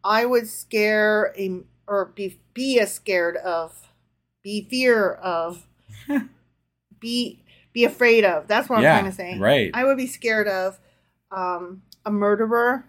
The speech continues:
Speaker 1: like, that's running at me with a gun or a knife or
Speaker 2: Mm-hmm.
Speaker 1: something.
Speaker 2: Yep, I'm scared of hornets and
Speaker 1: You
Speaker 2: wasps
Speaker 1: are,
Speaker 2: and
Speaker 1: you
Speaker 2: stuff.
Speaker 1: are.
Speaker 2: Yeah.
Speaker 1: Um, we should tell that story
Speaker 2: Yeah.
Speaker 1: another time.
Speaker 2: Right.
Speaker 1: You left me.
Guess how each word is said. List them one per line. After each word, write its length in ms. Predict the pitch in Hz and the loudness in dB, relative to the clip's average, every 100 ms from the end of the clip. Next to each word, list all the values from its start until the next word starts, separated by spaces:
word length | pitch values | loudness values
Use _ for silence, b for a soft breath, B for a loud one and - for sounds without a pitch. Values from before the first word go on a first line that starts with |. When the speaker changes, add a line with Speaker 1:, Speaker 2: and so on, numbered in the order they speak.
| _ _ _ _ | _ _ _ _
Speaker 1:
like, 220 | 208 208 | -10 -8
that's 200 | 190 190 | -8 -10
running 360 | 185 202 208 202 | -8 -4 -2 -2
at 140 | 196 | -2
me 100 | 190 | -4
with 160 | 202 190 | -6 -6
a 60 | 170 | -8
gun 400 | 165 175 196 214 | -8 -8 -6 -4
or 220 | 185 165 | -4 -6
a 80 | 165 | -6
knife 340 | 170 196 214 | -8 -8 -8
or 40 | |
Speaker 2:
Mm-hmm. 80 | 226 | -8
Speaker 1:
something. 460 | 226 226 - 233 240 | -4 -4 -4 -10 -10
Speaker 2:
Yep, 160 | 113 113 | -12 -10
I'm 80 | 117 | -10
scared 220 | 131 123 110 | -8 -6 -6
of 80 | |
hornets 480 | 98 107 98 98 - | -6 -8 -8 -14 -20
and 80 | 95 | -18
Speaker 1:
You 200 | 196 220 | -10 -4
Speaker 2:
wasps 180 | 247 240 | 2 6
Speaker 1:
are, 220 | 226 226 180 | 8 6 2
Speaker 2:
and 80 | - | -2
Speaker 1:
you 60 | 214 | -2
Speaker 2:
stuff. 60 | 208 | 2
Speaker 1:
are. 340 | 190 175 175 - | 2 0 -6 -16
Speaker 2:
Yeah. 140 | 101 92 _ _ - | -20 -20 _ _ -10
Speaker 1:
Um, 380 | 190 180 170 196 _ _ _ _ | -8 -8 -12 -20 _ _ _ _
we 160 | 208 | -12
should 160 | 208 - | -12 -14
tell 200 | - 190 | -8 -6
that 200 | 185 - | -6 -8
story 560 | - 190 175 170 165 B B B _ - | -12 -8 -8 -8 -14 B B B _ -10
Speaker 2:
Yeah. 80 | |
Speaker 1:
another 300 | 185 180 170 | -8 -6 -6
time. 380 | 165 180 170 175 | -8 -10 -12 -12
Speaker 2:
Right. 320 | 101 101 - - _ _ _ _ _ | -4 -4 -4 -10 _ _ _ _ _
Speaker 1:
You 340 | 185 180 180 190 | -20 -18 -14 -8
left 380 | 180 180 - - | -6 -6 -10 -20
me. 280 | 170 _ | -20 _